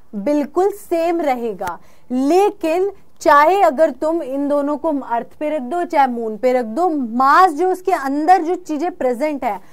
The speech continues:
जो जिसके अंदर जो material भरा हुआ है हमारे अंदर, वो same रहेगा। अगर हमारे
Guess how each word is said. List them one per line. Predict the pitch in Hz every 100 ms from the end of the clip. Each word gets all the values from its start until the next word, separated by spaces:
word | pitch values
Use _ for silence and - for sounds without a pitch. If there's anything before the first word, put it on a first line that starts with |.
| - - 214
जो | 226 339 370
जिसके | 262 339 330 339
अंदर | 311 311 339
जो | 339 359 - -
material | 247 285 330 320 359 403
भरा | 240 220 233 285
हुआ | 320 294 254
है | 220 214
हमारे | 202 190 185
अंदर, | 180 180 185 - - -
वो | 226 370
same | 427 - 330 330 311
रहेगा। | 226 196 214
अगर | 208 240 247 330
हमारे | 330 294 285 247 240 330